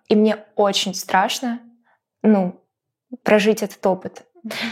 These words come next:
Speaker 1: Но я столько книг про это прочитала, что я уже как бы немножко примерно, ты как бы никогда не можешь к этому подготовиться,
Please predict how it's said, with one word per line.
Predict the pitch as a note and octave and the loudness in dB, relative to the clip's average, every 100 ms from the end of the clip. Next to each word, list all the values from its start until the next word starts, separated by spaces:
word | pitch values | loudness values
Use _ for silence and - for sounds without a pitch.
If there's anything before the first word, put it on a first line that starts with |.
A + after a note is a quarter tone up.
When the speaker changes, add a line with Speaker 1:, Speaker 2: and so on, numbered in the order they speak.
| - | 2
Speaker 1:
Но | A#3 C4+ C4+ B3 | 4 6 4 4
я | B3 | 0
столько | B3+ D4 - | 2 -6 -2
книг | C#4+ F4+ | -2 0
про | F4+ D#4 | 4 4
это | D#4 | 2
прочитала, | A3+ - - G3+ G3+ G3+ - | -6 -6 2 2 2 -4 -10
что | - - | -6 0
я | B3+ | 0
уже | D4+ D4 | 0 -4
как | - | -6
бы | C4 - | -4 -2
немножко | C4 B3+ D#4 F4 - - | -2 0 0 -2 -4 -2
примерно, | A#3+ A#3 D#4 E4 A#3 A3 - | 0 2 2 0 -4 -6 0
ты | |
как | A#3+ G#3+ | 4 6
бы | |
никогда | A3+ A3+ G#3 | 4 4 4
не | A3+ | 4
можешь | G3+ - | 2 -4
к | |
этому | - G#3 | -6 -6
подготовиться, | G3 G3+ G3 A3 G#4 - A#3 | -4 -4 0 0 0 -4 -10